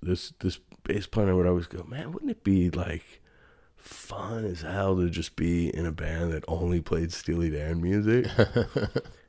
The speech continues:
Speaker 1: And, uh, and, uh, weirdly enough, I, I, uh, when I was here and I was, like, kind of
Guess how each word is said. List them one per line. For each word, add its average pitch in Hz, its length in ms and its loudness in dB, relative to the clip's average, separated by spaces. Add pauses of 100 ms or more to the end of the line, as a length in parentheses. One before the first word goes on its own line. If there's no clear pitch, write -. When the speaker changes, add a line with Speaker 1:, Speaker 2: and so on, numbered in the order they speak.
(200)
Speaker 1:
And, 104 360 4
uh, 98 340 6 (120)
and, 101 160 6
uh, 95 100 6 (280)
weirdly 107 640 4
enough, 117 360 4
I, 92 300 6 (100)
I, 90 380 6
uh, 87 400 4 (1040)
when 95 140 6
I 95 60 6
was 95 160 4
here 110 460 4 (240)
and 90 120 2
I 85 40 2
was, 87 160 4
like, 87 200 2
kind 90 320 2
of 85 260 0